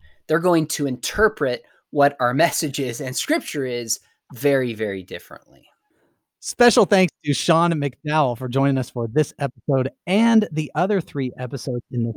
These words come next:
Speaker 2: series on teenagers, love, sex, gender, and relationships. I want to encourage you to listen to those. If you want to find out more about Sean's new book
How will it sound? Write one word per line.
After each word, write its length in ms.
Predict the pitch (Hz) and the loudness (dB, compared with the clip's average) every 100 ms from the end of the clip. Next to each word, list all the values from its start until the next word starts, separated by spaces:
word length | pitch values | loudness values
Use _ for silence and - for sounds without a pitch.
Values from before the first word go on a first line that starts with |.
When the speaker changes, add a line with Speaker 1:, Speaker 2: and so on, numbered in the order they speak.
| - 117 | -8 -2
Speaker 2:
series 260 | 147 180 - | 0 0 0
on 180 | 123 113 | -2 0
teenagers, 460 | 175 190 190 170 | 4 6 6 4
love, 320 | 127 135 143 139 | 4 4 4 2
sex, 400 | - 143 139 - | 0 2 2 -4
gender, 480 | 117 135 139 135 135 - - - - _ | -2 0 2 2 0 -4 -20 -20 -20 _
and 420 | 135 143 147 135 123 | 2 4 4 2 0
relationships. 720 | 120 120 123 113 - 107 - | 0 0 0 -2 -4 -6 -4
I 40 | |
want 140 | 110 117 | -4 -4
to 80 | |
encourage 480 | 123 - 135 139 120 | -4 -6 0 0 2
you 140 | 123 117 | 0 0
to 260 | 123 110 - _ - | 0 -2 -2 _ -10
listen 520 | 117 135 147 - 131 | -2 2 2 2 2
to 120 | 135 | 2
those. 380 | 117 131 104 87 | 2 2 2 -2
If 80 | 113 | 0
you 80 | 165 | 4
want 140 | 269 | 4
to 40 | 262 | 6
find 200 | 214 190 | 4 4
out 140 | 156 | 4
more 260 | 151 208 180 | 4 6 6
about 260 | 143 117 | 4 0
Sean's 380 | - 156 165 139 | 0 0 2 2
new 220 | 147 165 156 | 2 4 2
book 280 | 143 196 | 2 0